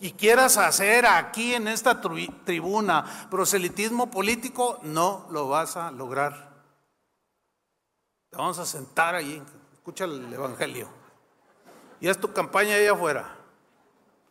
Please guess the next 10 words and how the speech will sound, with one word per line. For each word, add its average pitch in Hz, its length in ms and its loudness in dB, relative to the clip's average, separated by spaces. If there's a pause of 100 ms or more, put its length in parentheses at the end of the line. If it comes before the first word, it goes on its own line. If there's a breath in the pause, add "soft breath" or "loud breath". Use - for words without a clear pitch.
(280)
Porque 151 540 -4
esto 226 500 0
no 185 260 -2
es 190 180 -2
una 208 240 -2
tribuna 190 640 -4
para 139 180 0
hacer 160 300 -4
partidismo 147 600 -6
político. - 540 -12